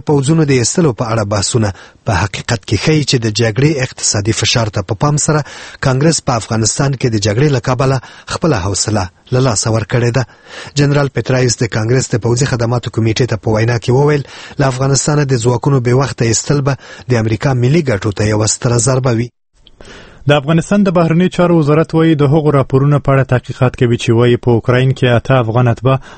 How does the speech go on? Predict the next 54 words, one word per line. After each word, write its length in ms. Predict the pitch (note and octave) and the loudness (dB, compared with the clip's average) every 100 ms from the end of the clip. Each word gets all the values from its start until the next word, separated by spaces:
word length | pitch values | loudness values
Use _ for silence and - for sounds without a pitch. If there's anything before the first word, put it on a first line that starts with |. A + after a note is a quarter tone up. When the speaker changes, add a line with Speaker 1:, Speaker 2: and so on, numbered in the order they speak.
| - | -2
Speaker 2:
د 100 | C#3 | 0
دغه 180 | D#3+ D#3+ | 2 2
هیواد 220 | D3+ C#3+ C#3 | 4 2 2
د 140 | C3+ | 2
امنیتي 320 | B2 B2 D3+ B2+ | 0 0 0 2
ځواکونو 360 | B2 A#2+ C#3+ C#3 | 2 2 2 2
لخوا 260 | C3 - C3+ | 2 2 0
په 260 | - B2 A#2 | 2 0 2
بې 180 | A#2 A#2 | 2 2
رحمانه 320 | G#2 A#2 C3 | 2 2 2
توګه 280 | A#2+ A2+ A#2 | 2 2 2
وهل 260 | A2 G#2 A2 - | 2 2 0 0
ټکول 320 | - A2 G#2 - | 2 2 2 0
سوي 220 | G#2 G#2 | 0 2
دي. 60 | A2+ - - - - - D3 | 0 -4 -18 -18 -18 -2 0
د 140 | D3 D#3 | 2 2
بهرنیو 340 | D#3 D#3+ D#3+ | 2 2 2
چارو 160 | D#3 D#3 | 2 4
د 140 | D3 | 2
وزارت 360 | C#3+ C#3+ C#3+ C#3 | 4 2 2 2
ویان 280 | C#3 C#3+ B2 | 2 2 2
ظاهر 260 | C3 C3 B2 | 2 2 0
فقیري 320 | B2 - B2+ | -2 0 2
ازادي 340 | C3+ A2+ A#2+ A#2+ | 2 2 2 2
راډیو 140 | A#2+ A#2+ | 0 0
ته 140 | B2 | 2
وویل 200 | A#2+ A#2 - | 2 2 0
چې 180 | A#2 - | 0 2
په 60 | |
دې 120 | A2+ C#3 | 2 2
اړه 120 | C#3 D3 - - - C#3 | 2 -2 -10 -18 -2 0
د 80 | |
تحقیقاتو 580 | C3+ C#3 - - E3 D#3 | 2 0 -2 -2 0 2
لپاره 260 | C#3 C#3+ C#3 | 2 2 0
په 140 | - C3 | 2 2
اوکراین 320 | A#2+ C3+ C3+ | 2 2 2
کې 100 | C3+ | 2
د 60 | C3 | 2
افغانستان 600 | A2+ G#2+ A#2 A2 C#3+ C3 | 0 2 0 2 0 0
سفارت 380 | A#2 A#2+ A#2+ - | 0 0 0 2
ته 140 | B2 A#2+ | 0 2
دنده 300 | A#2 A#2 A2+ | 2 2 0
سپارل 360 | - A2 G#2 - | 0 2 2 0
سوې 180 | A2 G#2+ | 0 2
ده. 60 | A#2+ - - - - | 0 -4 -18 -18 -2
په 80 | D#3+ | 2
عین 140 | F3+ | 4
حال 100 | F3+ F3+ | 2 2
کې 80 | E3 | 0
داسې 140 | E3 F3+ | 2 0
انتقادونه 500 | E3 - D#3 E3 E3 | 0 -2 2 4 4
هم 80 | D#3+ | 2
کېږي 280 | - D3 | 0 0
چې 40 | - | 2